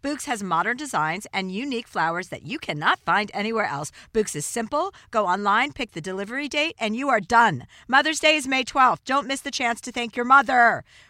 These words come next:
Order your Bouqs now. And with twenty-five percent off, you can send some to mom, wife, aunt, and even grandma. So go to bouqs dot com and use promo code Chelsea, C H E L S E A, for twenty-five percent off. That's B O U Q S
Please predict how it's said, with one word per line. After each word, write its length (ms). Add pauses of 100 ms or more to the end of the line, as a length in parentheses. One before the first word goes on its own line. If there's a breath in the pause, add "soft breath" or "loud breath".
Order 240
your 180
Bouqs 380
now. 380 (320 soft breath)
And 320
with 180
twenty-five 460
percent 260
off, 240
you 60
can 140
send 260
some 200
to 100
mom, 420 (100)
wife, 480
aunt, 380
and 120
even 220
grandma. 540 (240 loud breath)
So 120
go 140
to 80
bouqs 300
dot 180
com 260
and 120
use 160
promo 320
code 320
Chelsea, 520
C 320
H 220
E 220
L 120
S 220
E 140
A, 240 (200 loud breath)
for 120
twenty-five 500
percent 320
off. 240 (220 loud breath)
That's 240 (160)
B 360
O 240
U 300
Q 400
S 380